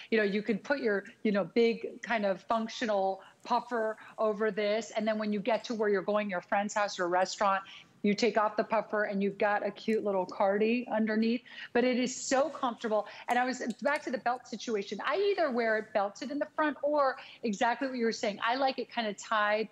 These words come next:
loosely in the back, just like, you know, just like easy peasy. And it's just so comfortable. I love the rib, kind of that wider rib detail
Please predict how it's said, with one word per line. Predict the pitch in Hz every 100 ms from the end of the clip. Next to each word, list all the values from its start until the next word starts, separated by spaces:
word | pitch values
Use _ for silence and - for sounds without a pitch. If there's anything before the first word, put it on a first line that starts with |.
| - - 202
loosely | 220 220 - 226
in | 202
the | 202
back, | 196 185 185 208 -
just | - 214
like, | 226 196 -
you | 381
know, | 214 214
just | 254 -
like | 247 - -
easy | 262 247 247 233 240 - - - _ -
peasy. | 233 202 220 233
And | 233 262
it's | 262 -
just | - 339 339 - - - _
so | - - 294 269 269 277 -
comfortable. | 240 233 208
I | 196
love | 220 233
the | 214 226
rib, | 190 202 233 240
kind | 240 220
of | 214
that | 226
wider | 190 196 196 208 214 208 175
rib | 196 202 185
detail | 202 190 220 208 226